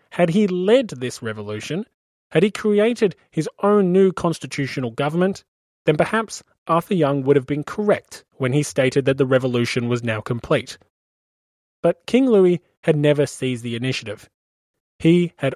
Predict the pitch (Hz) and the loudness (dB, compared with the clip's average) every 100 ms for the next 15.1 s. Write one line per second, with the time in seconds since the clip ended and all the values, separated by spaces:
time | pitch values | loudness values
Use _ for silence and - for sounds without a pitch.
0 | _ 165 165 156 156 131 - 143 139 135 | _ 0 2 2 0 0 -2 -2 0 -4
1 | - - 123 131 - - 104 98 - _ | -6 -6 -2 -2 -2 -8 -10 -12 -14 _
2 | _ _ _ 143 135 139 131 - 185 175 | _ _ _ 2 2 2 -2 0 4 4
3 | 127 131 120 113 110 110 - 156 110 - | 2 -2 -4 -6 -12 -10 -4 -4 -4 -14
4 | _ _ _ _ _ _ _ - 175 214 | _ _ _ _ _ _ _ -2 2 4
5 | 220 277 269 247 - 156 165 170 160 135 | 4 4 2 0 0 0 2 2 0 0
6 | 151 156 139 135 135 _ _ - - 135 | 2 2 2 0 -2 _ _ -6 -4 -6
7 | - 175 165 110 90 _ _ _ - 139 | -6 -2 -2 -2 -10 _ _ _ -2 4
8 | 143 139 135 120 120 131 127 - - _ | 4 6 4 2 -2 -2 -4 -8 -18 _
9 | _ _ _ _ _ _ - 120 120 127 | _ _ _ _ _ _ 0 0 2 4
10 | 127 131 160 - 135 123 117 131 123 127 | 4 4 0 -2 -2 -2 -2 -6 -4 -6
11 | - 127 - 120 - 123 123 113 113 123 | -2 -2 -2 -6 -4 -6 -4 -6 -2 2
12 | 156 - 175 - _ _ _ _ 123 117 | 2 2 -2 -4 _ _ _ _ -4 -2
13 | 117 123 143 160 - - 135 127 - 131 | -2 2 6 6 4 -4 -6 -6 -6 -8
14 | - 120 120 - 156 165 160 160 160 156 | -8 -10 -10 -4 0 2 4 4 2 -4